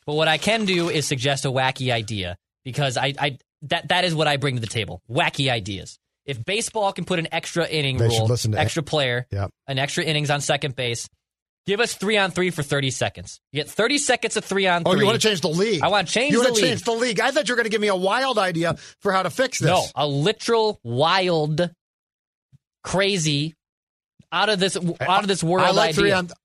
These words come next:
Speaker 2: I like
Speaker 1: For the
Speaker 2: three
Speaker 1: first
Speaker 2: on
Speaker 1: time,
Speaker 2: three.
Speaker 1: the
Speaker 2: I love
Speaker 1: Wild
Speaker 2: it.
Speaker 1: are actually built for
Speaker 2: I
Speaker 1: three
Speaker 2: love,
Speaker 1: on three.
Speaker 2: I
Speaker 1: You still,
Speaker 2: love three
Speaker 1: you
Speaker 2: on
Speaker 1: still
Speaker 2: three.
Speaker 1: drop at center ice. You still drop at center ice for three on three. You don't even
Speaker 2: Okay.
Speaker 1: have to start an offensive zone. You get thirty seconds. And the moment that thirty seconds is up,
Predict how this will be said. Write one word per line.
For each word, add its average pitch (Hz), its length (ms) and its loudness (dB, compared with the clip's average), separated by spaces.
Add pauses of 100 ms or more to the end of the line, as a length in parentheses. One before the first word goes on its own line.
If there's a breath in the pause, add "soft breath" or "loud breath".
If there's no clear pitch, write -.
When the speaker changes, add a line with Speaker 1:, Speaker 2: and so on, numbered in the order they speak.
Speaker 2:
I 160 140 0
like 180 340 2 (560)
Speaker 1:
For 185 80 -4
the 180 100 0
Speaker 2:
three 170 120 2 (100)
Speaker 1:
first 175 80 4
Speaker 2:
on 175 60 0
Speaker 1:
time, 185 180 2
Speaker 2:
three. 180 120 4
Speaker 1:
the 160 40 4
Speaker 2:
I 156 60 4
love - 100 6
Speaker 1:
Wild 165 140 4
Speaker 2:
it. - 20 4
Speaker 1:
are 156 60 4
actually 156 260 -2
built 143 300 -4
for - 100 -4
Speaker 2:
I 135 60 -2
Speaker 1:
three 135 160 0
Speaker 2:
love, 147 80 4
Speaker 1:
on 131 100 -2
three. 123 180 -6
Speaker 2:
I 135 100 4
Speaker 1:
You 151 40 4
still, 156 120 2
Speaker 2:
love 143 120 0
three 165 120 0
Speaker 1:
you 160 40 2
Speaker 2:
on 156 60 2
Speaker 1:
still 214 100 2
Speaker 2:
three. 143 80 0
Speaker 1:
drop 156 240 2
at 214 100 -2
center 247 240 2
ice. 262 360 0
You 139 60 -12
still 156 140 -2
drop 135 300 0
at 202 60 -6
center 220 180 0
ice 214 140 -2
for 220 80 -6
three 214 180 -4
on 226 140 -2
three. 202 140 -6
You 196 60 -2
don't 175 100 0
even 202 80 -2
Speaker 2:
Okay. 214 40 2
Speaker 1:
have 208 80 0
to 202 60 -6
start 214 160 -2
an 202 80 0
offensive 208 400 -2
zone. 196 200 -2 (220)
You 151 100 -6
get - 80 -12
thirty 196 300 -4
seconds. - 500 -4 (240)
And 143 120 -4
the 135 40 0
moment 208 260 2
that 240 120 2
thirty 247 160 0
seconds 254 240 0
is 240 80 0
up, 277 180 2